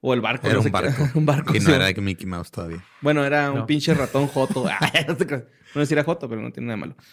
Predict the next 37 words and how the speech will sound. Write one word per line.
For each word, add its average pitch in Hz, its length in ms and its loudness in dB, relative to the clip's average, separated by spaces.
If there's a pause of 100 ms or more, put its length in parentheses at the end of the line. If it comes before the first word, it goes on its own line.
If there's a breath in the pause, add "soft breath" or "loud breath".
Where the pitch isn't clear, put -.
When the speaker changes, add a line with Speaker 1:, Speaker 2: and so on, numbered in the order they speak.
(140)
Speaker 1:
Entonces 156 280 2
el 180 80 8
Speaker 3:
Era 135 200 4
Cha-, 190 400 4
era 202 240 4
Charlie 208 300 2
la 202 160 4
com-, 165 240 -2
la 147 200 2
corporación. 139 720 -2
Así 131 180 0
se 143 80 2
llamaba 135 300 4
antes. 120 240 -4 (580 soft breath)
Speaker 1:
Ajá. 156 320 4
Entonces, 185 380 4
eh, 165 380 8
el 151 180 6
güey 202 240 6
en 190 200 4
la 147 80 4
última 170 360 4
tumba 202 320 2
se 139 180 0
cae, 160 240 4
güey. 139 280 -2 (600)
Bueno, 233 160 0
no 277 120 2
se 320 120 -2
cae, 254 220 0
como 220 220 6
que 190 120 4
se 220 120 4
mete 240 200 6
a 247 60 2
propósito. 220 680 2 (360)
Speaker 3:
Ajá. 98 180 -12